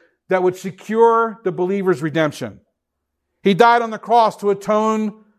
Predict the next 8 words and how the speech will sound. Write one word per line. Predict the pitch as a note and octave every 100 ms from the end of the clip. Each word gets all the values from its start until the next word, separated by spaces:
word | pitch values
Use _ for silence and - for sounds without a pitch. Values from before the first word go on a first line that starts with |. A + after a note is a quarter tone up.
| _
for | G3
sins | F#3 - A#3 G#3+ B2+ G2+ - - _ _ _
for | -
those | F#3 G#3+ G3
who | G3+
would | G3+
believe | E3 F#3+ A3+ G#3+ D#3+
and | E3